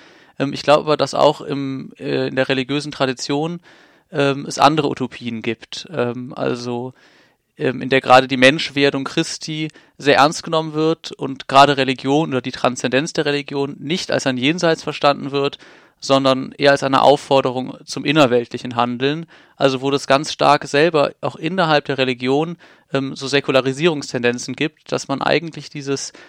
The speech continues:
über das, was ist, hinausgehende Potenzial der Religion mobilisiert, um eben Utopien dadurch zu bekräftigen. Also dass in der Religion selber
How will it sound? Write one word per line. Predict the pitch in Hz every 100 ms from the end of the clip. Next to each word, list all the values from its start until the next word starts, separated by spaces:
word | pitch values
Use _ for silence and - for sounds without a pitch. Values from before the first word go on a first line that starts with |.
| - _
über | 170 165
das, | 139 -
was | - 127
ist, | 175 180 -
hinausgehende | 143 135 151 175 - 143 135
Potenzial | 135 135 127 - 127 127
der | 131
Religion | 131 131 123 135 135
mobilisiert, | 135 131 131 127 - 156 185 - - - - -
um | 156 -
eben | 147 143 143 - _
Utopien | - 143 143 - 147 151 147 143 _ _ _
dadurch | 135 135 135 127
zu | -
bekräftigen. | 131 - 143 - - 113 113
Also | - 123
dass | 127 -
in | - 151
der | 135 131
Religion | 131 127 135 127
selber | 139 151 156 147